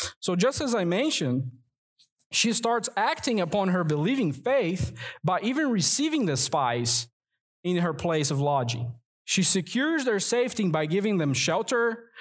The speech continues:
by distracting the guards from finding them, by providing a strategy of escape, since she knew what the guards would do. She was a local. She also acts on her faith by bargaining with the spies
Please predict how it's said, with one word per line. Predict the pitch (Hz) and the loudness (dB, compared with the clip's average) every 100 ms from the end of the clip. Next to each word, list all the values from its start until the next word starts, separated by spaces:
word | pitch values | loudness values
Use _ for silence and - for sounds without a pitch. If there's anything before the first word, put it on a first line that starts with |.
| - - | -18 -6
by | 165 160 | -2 0
distracting | 143 131 - 175 208 220 220 | 0 0 0 0 0 0 -2
the | 190 | 0
guards | 175 190 202 208 185 | 0 2 0 0 -2
from | - 180 | 0 0
finding | 165 180 190 196 | 0 0 0 0
them, | 190 202 190 190 - - - - | 0 0 0 -2 -4 -14 -14 -6
by | 156 180 | -2 -2
providing | 180 156 160 185 196 | -2 0 0 2 0
a | 151 | 0
strategy | - - 175 208 185 190 | 0 0 0 0 0 0
of | 143 | 0
escape, | - - 165 254 - - _ _ | 0 0 -2 -2 -8 -16 _ _
since | - 202 | 0 2
she | 190 202 | 2 0
knew | 175 220 | 2 2
what | 220 170 | 0 0
the | |
guards | 151 165 165 | 0 0 0
would | 156 | 0
do. | 143 170 277 277 | 0 0 -2 -2
She | - | 0
was | 165 156 | 0 0
a | 151 | 0
local. | 151 190 240 262 240 _ - - _ _ _ | 0 0 -2 -4 -6 _ -20 -20 _ _ _
She | - - | -8 -2
also | 208 247 269 214 202 | 0 0 0 -2 -2
acts | 226 226 | 0 0
on | 226 | 0
her | 202 | 0
faith | 180 226 220 190 | 0 0 0 0
by | 170 151 | -2 -2
bargaining | 139 180 214 208 170 139 139 127 | -2 0 0 0 0 0 0 0
with | 139 | 0
the | 131 | 2
spies | 135 151 135 120 117 - | 2 0 0 0 -2 -2